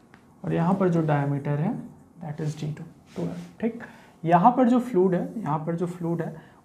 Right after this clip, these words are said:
उसकी speed है suppose, अ, point two five, point two five meter per second। ठीक, आपसे बोला जो यहाँ से fluid निकल रहा है वो कितना दूर जाके गिरेगा अगर इसकी जो ऊंचाई है, that is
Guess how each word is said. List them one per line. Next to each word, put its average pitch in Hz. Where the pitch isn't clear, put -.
उसकी 240
speed 214
है 196
suppose, 180
अ, -
point 165
two 196
five, 156
point 151
two 175
five 160
meter 143
per 185
second। 220
ठीक, -
आपसे 175
बोला 262
जो 262
यहाँ 233
से 254
fluid 226
निकल 196
रहा 147
है 175
वो 214
कितना 214
दूर 214
जाके 170
गिरेगा 147
अगर 208
इसकी 214
जो 202
ऊंचाई 185
है, 180
that 165
is 208